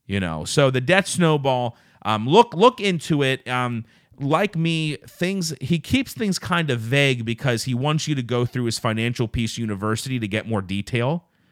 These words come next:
'Cause I, I, I, I emailed the show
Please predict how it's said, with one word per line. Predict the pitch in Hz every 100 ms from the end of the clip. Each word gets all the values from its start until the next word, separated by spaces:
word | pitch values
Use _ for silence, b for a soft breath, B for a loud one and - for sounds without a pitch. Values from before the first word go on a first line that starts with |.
| b b b b
'Cause | - 156
I, | 180 185 - -
I, | 147
I, | - 147 143
I | 143 143
emailed | 175 214 196 156 135
the | 110
show | - 165 120 78 -